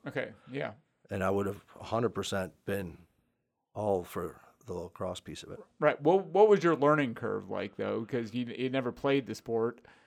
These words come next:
Speaker 1: and, and, and here you are, uh, moving into the coaching side of things.
Speaker 2: Well, as I tell the girls, you know, i-, it's not exactly rocket science. You know, you gotta catch it and throw it. You gotta pick it up when you drop it, and you gotta run your tail off. And then the other stuff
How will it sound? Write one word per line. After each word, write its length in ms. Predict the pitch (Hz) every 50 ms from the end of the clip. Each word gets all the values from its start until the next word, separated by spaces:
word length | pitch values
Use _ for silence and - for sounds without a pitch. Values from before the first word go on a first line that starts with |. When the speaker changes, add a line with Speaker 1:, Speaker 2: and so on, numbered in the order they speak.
| _ _ _
Speaker 1:
and, 300 | - 120 120 117 117 117
and, 200 | 110 117 117 117
and 200 | 113 - 113 117
here 180 | 120 123 120
you 120 | 120 113 113
are, 420 | 113 113 110 107 107 107 110 104 - -
uh, 160 | 110 110 107
moving 380 | 107 107 110 123 127 117 120 113
into 200 | 117 110 110 110
the 360 | 104 104 101 101 101 101 101 101 - _
coaching 340 | - 139 135 123 - 117 101
side 240 | 101 - 101 92 92
of 80 | 90 -
things. 400 | - - 95 90 92 110 - - - - - - -
Speaker 2:
Well, 260 | - 160 165 156 - - - - - _ -
as 160 | 123 107 110
I 60 | 120
tell 240 | - - 147 127 120
the 80 | 110
girls, 340 | 107 101 107 104 104 101 92
you 60 | 95
know, 240 | 98 95 92 85 - - _
i-, 120 | - - - -
it's 240 | - 123 - - -
not 200 | 120 117 120 117
exactly 420 | 107 98 107 104 101 - - 101
rocket 400 | 90 85 87 87 - - - -
science. 520 | - - 64 60 - - - - - - - _ _ _
You 80 | 113 101
know, 80 | 92
you 100 | 92 98
gotta 160 | 98 107 92
catch 300 | 95 - - 120 117 -
it 80 | - -
and 80 | 123 -
throw 220 | - 107 107 104
it. 120 | 98 - - - - - -
You 80 | - 107
gotta 140 | 107 98 87
pick 200 | - 123 120 -
it 60 | 117
up 160 | 113 113 -
when 80 | 113 104
you 80 | 104
drop 320 | 95 90 95 92 92 87 -
it, 160 | 92 - - _ _ -
and 100 | 107 101
you 80 | 98
gotta 140 | 101 95 95
run 180 | 98 104 104 98
your 80 | 92
tail 300 | 87 - 87 82 - - -
off. 220 | - - - - _ _ _ _ _ - - - - - - _
And 120 | - 117
then 240 | 120 120 113 110 104
the 100 | 98 113
other 180 | 139 175 214 160
stuff 540 | - - - 110 104 101 - - - -